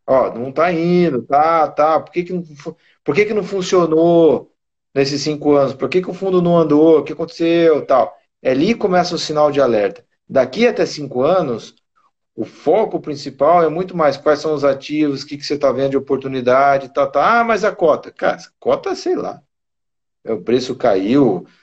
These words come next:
o pessoal tá deixando a Rumo muito barata,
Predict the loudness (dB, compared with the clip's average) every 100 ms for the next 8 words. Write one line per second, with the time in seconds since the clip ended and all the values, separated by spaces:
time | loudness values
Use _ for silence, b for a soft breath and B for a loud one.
0 | b _ -12 -8 -2 0 0 2 0 0
1 | 0 2 2 2 0 2 0 0 0 2
2 | 4 2 2 0 -6 -12